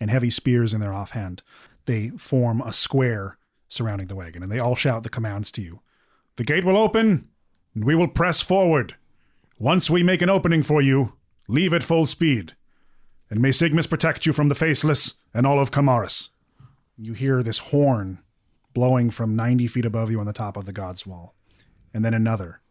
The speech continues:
And then another slightly lower in one of the windows of the palisade. And then another, until there's this orchestra of nine different horns blowing all in different keys. And you see the sunlight hit the reflective metal of the Dawn's Gate. It gets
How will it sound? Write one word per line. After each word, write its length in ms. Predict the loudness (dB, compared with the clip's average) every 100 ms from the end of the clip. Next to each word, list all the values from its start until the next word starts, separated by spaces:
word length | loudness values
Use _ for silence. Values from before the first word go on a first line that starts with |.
| _ _ _ -4
And 100 | 2
then 100 | 4
another 360 | 4 4 4 2
slightly 400 | 0 -2 0 0
lower 360 | 0 0 -2
in 120 | -2
one 120 | -2 -4
of 80 |
the 80 | -4
windows 420 | -2 -2 -2 -6
of 80 | -8
the 100 | -12
palisade. 600 | -12 -12 -10 -12 -14 -16 -20 _ _ _ _ -4
And 80 |
then 120 | -2 0
another, 360 | 0 -2 -6
until 340 | -8 -2 0 2
there's 200 | 2 0
this 200 | -4 -6 _
orchestra 800 | -4 -2 -2 -4 -2 -4 -4 -6
of 260 | -6 -6 -8 _
nine 360 | -4 0 2 2
different 320 | 0 -2 -4
horns 360 | -2 0 0 -2
blowing 380 | -4 -2 -2 -2
all 160 | -2
in 100 | -2
different 320 | -4 -6 -8
keys. 540 | -6 -4 -4 -6 -10 -10 _ -20 -20 -20 -20 -16 -4
And 100 | -2
you 60 |
see 200 | 2 2
the 140 | 2 2
sunlight 560 | 2 4 4 2 -4
hit 300 | -6 -2 0
the 60 | 0
reflective 600 | 0 0 -2 0 -2 0
metal 320 | 0 0 -2
of 80 | -4
the 80 | -4
Dawn's 360 | -4 -4 -4
Gate. 280 | -6 -8 -10 _ -20 -16 -8
It 100 | -6
gets 180 | -6